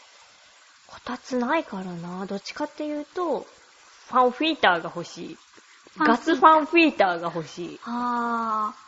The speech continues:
Speaker 2: ー。
Speaker 1: あれあったかいんだぜ。
Speaker 2: どれが一番こう、節約して過ごせるんだろうね。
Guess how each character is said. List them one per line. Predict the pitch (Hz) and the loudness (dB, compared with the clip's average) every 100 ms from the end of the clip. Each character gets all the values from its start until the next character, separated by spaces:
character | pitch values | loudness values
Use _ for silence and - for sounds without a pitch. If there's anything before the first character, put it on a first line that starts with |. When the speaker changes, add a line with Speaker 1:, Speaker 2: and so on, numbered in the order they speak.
| 180 | -12
Speaker 2:
ー。 | |
Speaker 1:
あ | |
れ | 180 | -10
あ | |
っ | 190 | -8
た | 226 | -4
か | 262 | -2
い | 247 | -2
ん | |
だ | 180 | -4
ぜ。 | 156 220 - - _ - | -4 -8 -10 -18 _ 0
Speaker 2:
ど | |
れ | 508 554 | 2 2
が | 294 | 2
一 | 240 240 | -2 -4
番 | 226 220 220 214 | -4 -2 -2 -6
こ | - 214 214 208 | -6 -2 0 -2
う、 | |
節 | 214 233 - | -2 -6 -2
約 | 254 247 262 | -2 -2 -4
し | 269 | -6
て | - | -6
過 | 254 240 | -6 -4
ご | 262 | -4
せ | 285 254 | -2 -4
る | 196 | -4
ん | 180 | -10
だ | - | -10
ろ | 220 | -2
う | |
ね。 | 320 | -2